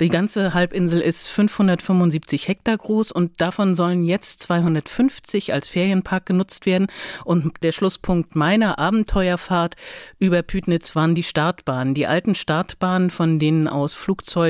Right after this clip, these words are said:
sowohl in der Nazizeit als auch später von den sowjetischen Streitkräften gestartet sind.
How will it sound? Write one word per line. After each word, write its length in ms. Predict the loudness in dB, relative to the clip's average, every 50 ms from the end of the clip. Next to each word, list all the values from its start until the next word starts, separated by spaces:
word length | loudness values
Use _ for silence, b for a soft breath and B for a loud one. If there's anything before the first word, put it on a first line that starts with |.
| 2 0 0
sowohl 320 | -2 -2 0 0 2 2
in 100 | 2 2
der 80 | 2 2
Nazizeit 800 | 2 2 0 0 -2 -4 -4 -2 0 0 2 0 0 0 0
als 180 | -2 -2 -2 -2
auch 100 | -6 -6
später 300 | -4 -2 -2 -2 -2 -2
von 140 | 0 0 0
den 120 | 2 2
sowjetischen 540 | 0 0 0 0 0 0 0 -2 0 -2 -2
Streitkräften 840 | -2 -2 -2 0 -2 -2 -2 -4 -6 -6 -4 -2 0 2 2 2 0 0 -2
gestartet 500 | -2 -2 0 0 0 0 0 -2 -2 0
sind. 220 | 0 0 0